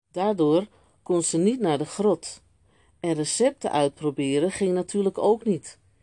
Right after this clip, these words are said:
Idioot eigenlijk. Vroeger zou ze zoveel vrije tijd heerlijk gevonden hebben. Maar nu vond ze dat ze belangrijke tijd verspilde. Toen Sarasar haar 's middags overlaadde met werk,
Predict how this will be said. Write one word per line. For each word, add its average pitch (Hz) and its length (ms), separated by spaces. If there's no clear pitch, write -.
Idioot 165 540
eigenlijk. 135 720
Vroeger 254 680
zou 196 320
ze 190 140
zoveel 185 480
vrije 165 480
tijd 185 300
heerlijk 185 440
gevonden 143 500
hebben. 127 380
Maar 131 160
nu 190 440
vond 180 320
ze - 120
dat 156 200
ze - 120
belangrijke 147 760
tijd 151 280
verspilde. 139 720
Toen 196 220
Sarasar 208 840
haar 165 220
's - 140
middags 202 540
overlaadde 170 760
met 147 200
werk, 196 480